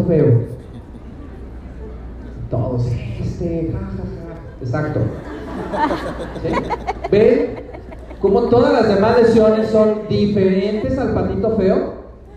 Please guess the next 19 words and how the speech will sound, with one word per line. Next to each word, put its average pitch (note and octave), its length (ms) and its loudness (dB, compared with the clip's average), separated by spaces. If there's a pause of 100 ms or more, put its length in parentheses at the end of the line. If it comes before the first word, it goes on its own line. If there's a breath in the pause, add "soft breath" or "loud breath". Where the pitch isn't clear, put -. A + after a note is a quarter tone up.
(360 loud breath)
Vean D4+ 340 0
que A3 200 -2
incluso B3+ 460 4
podemos G#3 380 2
ver G#3 180 4
que G3 160 -2
esta G3 200 2
lesión F3+ 400 4
está F3+ 400 -2
elevada D3+ 880 4
y - 60 2
eso C#3+ 140 -2
no D#3+ 120 -2
es D#3+ 120 0
sencillo D#3 460 0
de B2+ 80 4
ver A#2 200 8
en C#3+ 140 -2
fotografías. C3 1000 -2